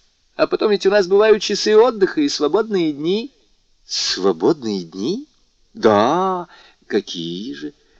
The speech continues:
Когда туман?» «Да, верно.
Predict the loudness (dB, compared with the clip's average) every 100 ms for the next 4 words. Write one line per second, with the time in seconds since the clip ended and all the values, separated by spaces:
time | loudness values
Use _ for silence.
0 | _ 2 4 4 2 0 -2 0 2 0
1 | -6 _ _ _ 0 2 2 0 0 2
2 | 0 -4 -16